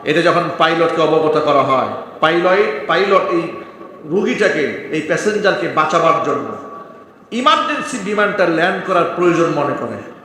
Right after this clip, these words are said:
তখন তিনি ভারতের এয়ারপোর্টে ইমিগ্রেশন অফিসারের সাথে কথাবার্তা বলেন, দায়িত্বশীল লোকদের সাথে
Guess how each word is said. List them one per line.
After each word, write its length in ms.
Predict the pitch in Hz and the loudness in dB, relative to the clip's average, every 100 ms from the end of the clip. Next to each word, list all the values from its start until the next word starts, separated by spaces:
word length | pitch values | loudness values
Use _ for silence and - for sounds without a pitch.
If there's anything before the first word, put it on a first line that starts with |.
| - - - - - | -20 -20 -20 -10 0
তখন 220 | 156 170 160 | 2 2 0
তিনি 300 | 165 160 147 127 - | -4 -4 -6 -6 -2
ভারতের 600 | 160 165 160 151 - - - - | 2 2 4 2 0 -10 -12 -10
এয়ারপোর্টে 540 | 147 180 190 196 233 220 | -2 0 0 0 -4 -4
ইমিগ্রেশন 680 | 196 180 185 151 170 170 | -4 -2 -4 0 -2 0
অফিসারের 380 | 156 151 151 151 | -2 -2 0 0
সাথে 220 | 151 143 139 | 0 -4 -2
কথাবার্তা 480 | 143 139 135 - 131 | -2 0 0 0 -4
বলেন, 440 | 123 117 - - - - - | -2 -4 -6 -12 -18 -20 -16
দায়িত্বশীল 680 | 135 156 156 160 165 160 151 | 0 0 0 -2 -2 -2 -4
লোকদের 260 | 160 151 170 | -6 -4 -6
সাথে 180 | 180 | -6